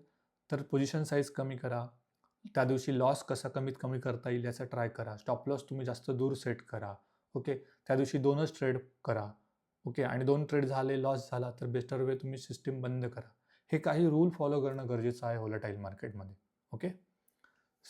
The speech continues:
So येस, भेटू आपण पुढच्या व्हिडिओमध्ये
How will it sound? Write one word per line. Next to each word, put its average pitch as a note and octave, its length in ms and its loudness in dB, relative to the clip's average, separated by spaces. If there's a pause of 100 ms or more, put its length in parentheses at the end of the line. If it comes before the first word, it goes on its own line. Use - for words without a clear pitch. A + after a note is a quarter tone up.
So C3+ 200 0
येस, D#3+ 340 0 (200)
भेटू C3+ 220 6
आपण C#3+ 240 4
पुढच्या C3+ 360 -2
व्हिडिओमध्ये B2+ 680 0